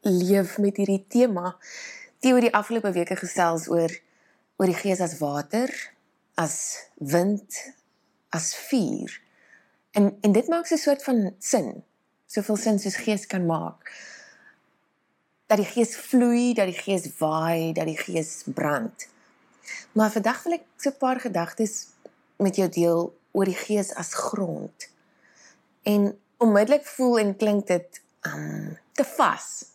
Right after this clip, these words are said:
te aards, te naby, te hier, te, te veel soos ons. Maar as Paulus in Galasiërs vyf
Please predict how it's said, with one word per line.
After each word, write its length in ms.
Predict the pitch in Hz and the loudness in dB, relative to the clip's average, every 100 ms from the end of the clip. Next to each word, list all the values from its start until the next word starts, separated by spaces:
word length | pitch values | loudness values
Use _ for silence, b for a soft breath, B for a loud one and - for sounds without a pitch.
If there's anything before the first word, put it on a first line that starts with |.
| _ _ - | _ _ -4
te 120 | 247 | -2
aards, 640 | - 180 - - - - - B B B | 0 0 -2 -6 -16 -18 -18 B B B
te 100 | 254 | 2
naby, 680 | 202 170 175 180 160 80 - | 2 0 2 2 0 -6 0
te 80 | 233 | 0
hier, 520 | 170 180 170 143 - | 2 2 2 2 -2
te, 260 | - 233 220 B B B _ _ | 0 0 0 B B B _ _
te 100 | 285 | -4
veel 280 | - 294 269 | 0 2 2
soos 260 | 240 214 | 0 -6
ons. 600 | - 233 147 - - - - _ _ _ _ _ _ _ _ _ | -2 -2 -4 -8 -12 -14 -16 _ _ _ _ _ _ _ _ _
Maar 120 | - 233 | 2 2
as 160 | 226 | 2
Paulus 280 | 285 294 311 | 2 2 2
in 120 | 262 | -2
Galasiërs 540 | 220 190 175 185 190 - | -2 -2 -2 -4 -6 -4
vyf 300 | 214 214 | -4 -4